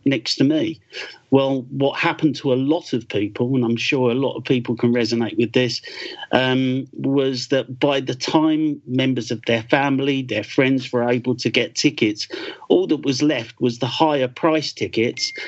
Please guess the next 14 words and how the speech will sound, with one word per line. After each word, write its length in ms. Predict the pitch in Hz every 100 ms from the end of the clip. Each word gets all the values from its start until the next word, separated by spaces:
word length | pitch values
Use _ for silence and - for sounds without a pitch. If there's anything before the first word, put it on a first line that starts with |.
| - -
And 180 | 135 139
what 260 | 147 135
that 260 | 147 175 -
has 180 | 131 123
meant 280 | 127 123 127
now 480 | 131 135 123 117 117
is 360 | 139 131 131 131
we 360 | 131 139 135
are 40 | 151
all 440 | 160 156 165 175
stuck 440 | 156 - 143 143 -
in 180 | 131
this 200 | 131 123
stadium, 680 | - - 135 131 107 107 127